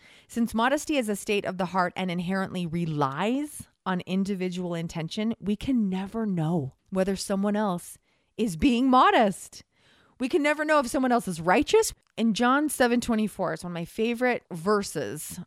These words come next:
about judgment. I know the Bible is full of verses about judgment,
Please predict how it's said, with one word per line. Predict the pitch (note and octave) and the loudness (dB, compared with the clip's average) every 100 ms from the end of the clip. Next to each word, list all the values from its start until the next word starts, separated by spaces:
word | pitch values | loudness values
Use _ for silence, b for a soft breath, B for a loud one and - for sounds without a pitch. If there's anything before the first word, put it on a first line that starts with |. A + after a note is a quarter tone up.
| - | -2
about | F3+ F#3+ G3+ E3+ | 2 4 4 2
judgment. | D#3+ C#3+ D3 D#3 | 0 -2 -2 -8
I | E3+ | -6
know | F3+ E3+ - | -4 -4 -6
the | E3+ | -8
Bible | E3+ A3 G#3 G3+ | -2 0 0 -2
is | D#3+ | -6
full | - - G#3+ G3+ D#3+ C#3+ - b b b b | -8 -2 2 4 4 0 -6 b b b b
of | F#3 | -2
verses | E3+ F#3 F3+ F3 | 0 -2 -2 -6
about | E3 D#3 | -2 -2
judgment, | D#3 F3 D#3+ D#3 A#2 | 0 0 0 -6 -12